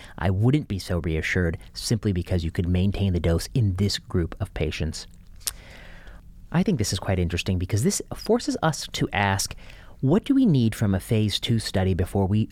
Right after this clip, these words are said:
pursue a drug further? What sort of information do we need to know, um, that comes from a phase two study before it's really worth it to go further?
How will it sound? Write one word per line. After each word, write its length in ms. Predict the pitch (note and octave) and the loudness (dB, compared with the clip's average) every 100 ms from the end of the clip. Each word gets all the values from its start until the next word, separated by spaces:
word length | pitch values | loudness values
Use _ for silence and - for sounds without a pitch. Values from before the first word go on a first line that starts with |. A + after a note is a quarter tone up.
| - | -4
pursue 520 | - G2+ - A2 A2+ - - | -4 -2 0 0 0 -4 -6
a 60 | G2+ | -2
drug 380 | F#2+ F2 D#2+ - | 0 0 0 -8
further? 580 | - - F#2 D#2 D2+ - - - - | -10 -2 -2 0 -4 -6 -12 -16 -4
What 320 | G#2 A#2 D#3+ - | 2 2 2 -2
sort 240 | - E3+ | 0 4
of 180 | D#3+ C3+ - - - - - - - | 4 0 -8 -20 -20 -20 -20 -10 0
information 760 | D3+ D#3+ D3+ A2 G#2 - F#2 | 2 4 2 4 2 2 0
do 100 | F2 | 2
we 80 | F#2 | 2
need 220 | F#2+ F#2 | 2 0
to 100 | - | 0
know, 400 | E2+ E2 D#2 D#2 - - - | 2 2 2 0 -6 -16 -4
um, 360 | G2+ G2 F2+ - - | 0 2 2 -2 -4
that 200 | A2+ G#2+ | -2 0
comes 220 | - G#2+ | 0 -2
from 140 | - G2 | 0 0
a 40 | |
phase 260 | F2+ F#2 F2+ | 2 0 0
two 120 | G2 | -2
study 240 | - F2 | -2 0
before 320 | E2+ F2+ G2+ - | 0 0 0 0
it's 180 | - G#2+ | -2 0
really 220 | A2+ A2+ | 2 2
worth 300 | F#2+ F2 - | 2 0 -2
it 160 | E2 - | -6 -6
to 80 | - | -4
go 200 | F2+ D#2 | 0 0
further? 500 | - F2 D#2+ D#2 D#2 | 0 0 0 0 -4